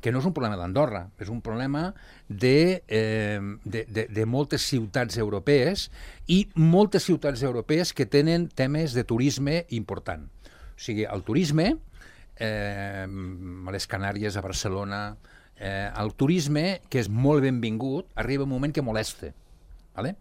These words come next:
Entonces, el turisme aquest molt benvingut que fa pujar el, el, el, el, el pib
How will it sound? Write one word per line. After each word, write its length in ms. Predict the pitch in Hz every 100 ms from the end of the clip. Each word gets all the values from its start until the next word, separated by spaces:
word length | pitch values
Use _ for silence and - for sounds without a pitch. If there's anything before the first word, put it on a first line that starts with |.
| - - -
Entonces, 240 | 120 180 165
el 100 | 113
turisme 300 | 107 156 190
aquest 160 | 190 165
molt 160 | 156 160
benvingut 380 | 143 139 156 -
que 140 | 127
fa 220 | 117 139 135
pujar 300 | 139 127 131
el, 140 | 127 123
el, 220 | 120 113 120
el, 160 | 110 110 101
el, 300 | 113 110 107 - 92
el 140 | 95
pib 240 | 92 143